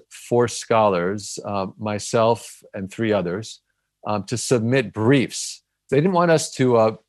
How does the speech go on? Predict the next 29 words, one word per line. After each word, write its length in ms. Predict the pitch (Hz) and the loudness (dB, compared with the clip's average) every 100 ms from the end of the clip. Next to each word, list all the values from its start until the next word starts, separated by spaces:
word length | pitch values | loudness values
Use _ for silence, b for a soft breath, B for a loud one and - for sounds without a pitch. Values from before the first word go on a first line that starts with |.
| _ - | _ -12
express 400 | - - 117 - | -6 0 0 -2
an 60 | |
opinion 460 | 95 - 156 151 110 | -10 -8 -4 -2 0
about 240 | 101 98 | 2 0
whether 160 | 98 98 | 0 -2
it 20 | |
was 140 | 101 | -4
good 160 | - 101 | -2 -2
or 40 | |
bad, 320 | 92 120 127 92 | 0 2 2 2
but 100 | 101 | -2
they 60 | |
wanted 260 | 107 117 120 | 0 -2 -4
to 160 | - | -4
know 180 | 110 104 | -2 -2
what 180 | 101 123 | 0 -2
were 140 | 131 | 0
his 140 | 120 107 | 0 -2
philosophical 600 | - 104 - 95 - 92 | -2 -2 0 -2 -2 -8
views, 560 | 85 117 120 120 110 - b b b b | -2 0 0 0 -4 -12 b b b b
what 160 | 113 127 | 0 2
were 100 | 127 | 2
the 80 | 117 | -2
s-, 260 | - - | -8 -10
historical 520 | - 110 - 120 117 110 | -10 -6 0 0 0 -4
circumstances 800 | - 110 - - - 107 104 98 | -4 -4 -4 -6 -6 -4 -6 -6
of 120 | 87 | -8
the 60 | |
cherem, 580 | 85 - 123 123 117 113 | -6 0 2 2 2 -2